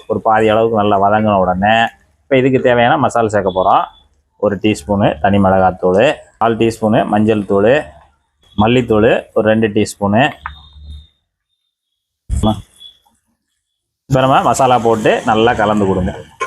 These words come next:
மசாலாலாம் போடும்போது நம்ம அடுப்பை வந்து சிம்மில் இல்லைன்னா மீடியமில் வச்சுக்கணும்.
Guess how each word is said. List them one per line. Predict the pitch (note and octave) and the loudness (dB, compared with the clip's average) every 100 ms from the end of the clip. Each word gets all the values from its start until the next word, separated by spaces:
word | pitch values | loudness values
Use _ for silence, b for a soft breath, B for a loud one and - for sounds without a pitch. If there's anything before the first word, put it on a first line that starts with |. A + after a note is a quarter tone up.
| - - _ _ _ _ _ _ _ _ _ _ _ _ _ _ _ _ _ | -12 -20 _ _ _ _ _ _ _ _ _ _ _ _ _ _ _ _ _
மசாலாலாம் | A#2 C3+ C3+ D3 E3 | -4 0 0 0 0
போடும்போது | D3+ D#3 D3+ F3 | 0 2 0 0
நம்ம | E3 C3 | 2 2
அடுப்பை | C#3 C#3+ C3+ | 0 0 0
வந்து | B2+ C#3+ A#3 - - | 2 0 0 -6 -4
சிம்மில் | C3 C3 D#3 | 0 2 2
இல்லைன்னா | B2+ B2 A#2 | 0 0 0
மீடியமில் | A2+ A2+ A2 | 2 2 0
வச்சுக்கணும். | F#2 G2+ F#2+ F2+ | -2 -4 -6 -6